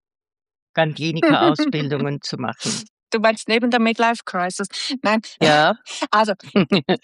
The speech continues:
Speaker 1: <laughs> also ich gebe schon zu, es, äh, ge-, gell, der Erstkontakt war so aus Eitelkeit. Also das Face-Forming-Buch hat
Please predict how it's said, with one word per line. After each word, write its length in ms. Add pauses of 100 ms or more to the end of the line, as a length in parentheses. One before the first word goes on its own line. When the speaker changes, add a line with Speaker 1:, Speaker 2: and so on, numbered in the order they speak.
(160)
Speaker 1:
<laughs> 1400
also 180
ich 100
gebe 260
schon 200
zu, 120
es, 180
äh, 200
ge-, 120 (180)
gell, 140
der 120
Erstkontakt 760
war 140
so 100
aus 380
Eitelkeit. 840
Also 200
das 200
Face-Forming-Buch 1400
hat 160